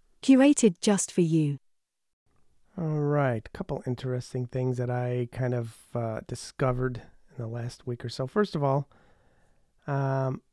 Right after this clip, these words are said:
Speaker 2: I've always wanted to play around for real with tire pressures and the air pressure in my fork and taking my bar ends off. I'll get into that some other episode.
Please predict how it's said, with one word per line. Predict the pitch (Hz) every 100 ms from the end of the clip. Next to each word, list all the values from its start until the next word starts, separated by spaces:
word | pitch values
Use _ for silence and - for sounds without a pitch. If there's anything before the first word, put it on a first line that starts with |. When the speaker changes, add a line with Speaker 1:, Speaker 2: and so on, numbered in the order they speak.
| _ _ _ -
Speaker 2:
I've | 143
always | 147 175 165
wanted | 143 147 143 135 131 127
to | - 135 123 117 113 107 - - _ _ -
play | - 135
around | 180 165 151 151 151 151
for | - 139
real | 160 160 135 104
with | 107 -
tire | 135 135 135
pressures | - 135 - 131 131 131 - _ _ _ _ _
and | - 123
the | 123
air | 127 127
pressure | - 135 135 131 127
in | 131
my | 131
fork | 127 - 127 123 120 - - _ _ _ _ _ _ _ -
and | 120 127 135 135 139
taking | - 131 147 156 156
my | 156
bar | 156 147 147 143
ends | 139 139 135
off. | 135 135 139 - - -
I'll | 107
get | 123 131
into | 135 135
that | 139 135 -
some | - - 131
other | 131 127 123
episode. | 123 120 - 120 120